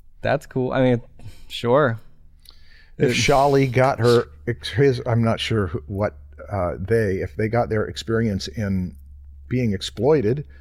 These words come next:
Speaker 2: for a minimum wage from someone who was making a fortune on it, they got paid to learn.
Speaker 1: Yeah.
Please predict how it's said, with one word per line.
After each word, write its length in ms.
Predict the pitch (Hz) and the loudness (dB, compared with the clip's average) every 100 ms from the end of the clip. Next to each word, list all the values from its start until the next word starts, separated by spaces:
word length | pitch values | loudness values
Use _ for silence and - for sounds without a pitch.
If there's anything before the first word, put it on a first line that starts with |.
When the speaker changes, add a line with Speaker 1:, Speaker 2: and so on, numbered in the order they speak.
| - - | -20 -8
Speaker 2:
for 180 | 107 | -4
a 40 | 104 | 0
minimum 360 | 131 139 117 | 2 2 2
wage 360 | 110 147 175 147 | 4 4 2 0
from 180 | - 104 | -4 -2
someone 240 | 127 127 | 0 0
who 80 | 113 | 0
was 100 | 107 | 0
making 220 | 135 127 | 0 0
a 20 | |
fortune 380 | 104 160 208 147 | 2 2 2 2
on 160 | 117 139 | 2 2
it, 120 | 220 - - - | 0 -6 -20 -4
they 100 | 202 | 0
got 440 | 185 214 220 - - | 2 0 -2 -12 -2
paid 440 | 196 220 240 220 | 4 4 4 2
to 100 | - | 0
learn. 540 | 254 302 349 359 320 - - - | 2 4 6 6 2 0 -10 0
Speaker 1:
Yeah. 280 | 135 135 | 2 2